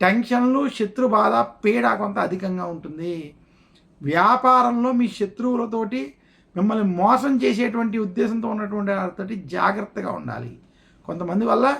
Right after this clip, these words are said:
మోసపోయేటువంటి స్థితి వ్యాపారస్తులకి ఈ సంవత్సరం ధనురాశి వారికి కనపడుతుంది. ఇక ధనురాశి విద్యార్థులకి ఈ సంవత్సరం అనుకూలమైనటువంటి సంవత్సరం, మధ్యస్థ నుండి అనుకూల ఫలితాలు ఈ సంవత్సరం ధనురాశి విద్యార్థులకు కనబడుతున్నాయి.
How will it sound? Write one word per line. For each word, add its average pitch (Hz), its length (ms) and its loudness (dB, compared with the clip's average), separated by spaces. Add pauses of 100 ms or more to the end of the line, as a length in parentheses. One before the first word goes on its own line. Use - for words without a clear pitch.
(440)
మోసపోయేటువంటి 220 840 0
స్థితి 196 300 -6
వ్యాపారస్తులకి 202 720 -2
ఈ 196 40 -6
సంవత్సరం 180 360 -4
ధనురాశి 190 460 -2
వారికి 185 220 -6
కనపడుతుంది. 147 560 -10 (1200)
ఇక 185 160 -4
ధనురాశి 247 580 4
విద్యార్థులకి 226 800 2
ఈ - 20 -2
సంవత్సరం 220 360 -4 (180)
అనుకూలమైనటువంటి 226 920 0
సంవత్సరం, 190 400 -4 (520)
మధ్యస్థ 185 560 0
నుండి 240 340 4 (180)
అనుకూల 262 460 4
ఫలితాలు 208 400 0
ఈ 202 40 -2
సంవత్సరం 185 340 -6
ధనురాశి 180 400 -4
విద్యార్థులకు 165 500 -8
కనబడుతున్నాయి. 139 640 -10